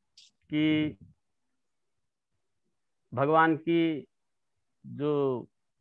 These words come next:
भगवान का लालन पालन करने वाली गौतमी थी, प्रजापति महागौतमी, उसने अपने हाथों से चीवर सिलवाया था और तीन महीने वर्षावास के पश्चात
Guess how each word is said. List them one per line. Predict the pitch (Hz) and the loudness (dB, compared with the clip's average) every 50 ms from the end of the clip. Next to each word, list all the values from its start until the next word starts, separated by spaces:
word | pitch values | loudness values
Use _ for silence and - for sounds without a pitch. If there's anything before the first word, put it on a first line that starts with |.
| _ - | _ -10
भगवान | - 117 120 123 139 147 147 151 | -4 -2 0 2 2 2 2 2
का | 147 156 147 | 2 0 2
लालन | 139 131 123 131 135 143 147 143 139 | 4 4 4 4 4 2 0 -4 -4
पालन | - 131 131 139 147 143 135 | -2 -2 0 0 -2 -4 -4
करने | 139 135 131 135 143 143 | -4 -6 -4 -4 -2 -2
वाली | 135 135 135 135 135 139 135 127 110 - _ _ _ _ _ | 0 0 0 0 0 -2 -4 -4 -6 -8 _ _ _ _ _
गौतमी | - 127 127 123 - - 139 143 147 143 | -2 0 0 0 0 0 2 2 2 0
थी, | 139 - - 135 131 113 | -2 -2 -2 -2 -2 -4
प्रजापति | - _ _ _ - - 120 120 120 135 135 - 135 123 - 139 | -4 _ _ _ -10 -6 -4 -2 0 0 0 0 -2 -6 -4 -4
महागौतमी, | 123 120 107 120 131 123 117 117 117 - 135 127 131 123 | -2 -2 0 0 0 0 -2 -4 -4 -4 -2 -2 -2 -2
उसने | 120 - - 131 - - 151 151 | -2 -4 -6 -6 -2 2 2 2
अपने | - 143 - - 156 147 | 2 2 2 2 2 2
हाथों | 123 123 135 147 139 - 170 156 | 4 4 4 4 4 2 0 -2
से | - 170 160 | 0 0 -2
चीवर | 151 - - 147 147 156 170 170 | -2 -2 0 0 2 4 4 2
सिलवाया | 170 - 160 156 147 147 147 151 165 170 | 2 0 -2 0 2 2 4 4 4 2
था | 156 - - 143 139 143 143 _ _ _ _ _ _ _ _ _ _ _ _ _ _ _ - | 0 0 -2 -2 -2 -4 -8 _ _ _ _ _ _ _ _ _ _ _ _ _ _ _ 2
और | 156 165 170 170 170 165 165 - - _ _ | 6 8 10 10 8 8 4 0 -8 _ _
तीन | 160 165 170 165 165 | -2 -2 0 0 0
महीने | 156 151 156 160 165 160 | 0 0 0 0 -2 0
वर्षावास | 147 143 139 131 - 156 156 151 147 143 - - | 0 -2 -2 -2 0 2 4 4 4 2 2 -2
के | - 147 | -6 -8
पश्चात | - 147 135 - - - 151 143 139 131 | -6 -6 -6 -6 -2 0 2 2 2 2